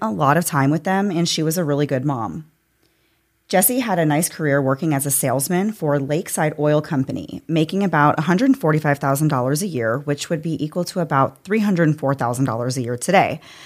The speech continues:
So although they did only have one income,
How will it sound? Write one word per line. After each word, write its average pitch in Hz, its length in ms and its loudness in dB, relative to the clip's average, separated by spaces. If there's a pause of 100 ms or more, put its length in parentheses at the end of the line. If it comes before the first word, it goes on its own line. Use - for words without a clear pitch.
(140)
So 151 400 2
although 165 320 6
they 165 220 4
did 156 180 0
only 151 220 4
have 139 360 0
one 147 200 2
income, 190 580 2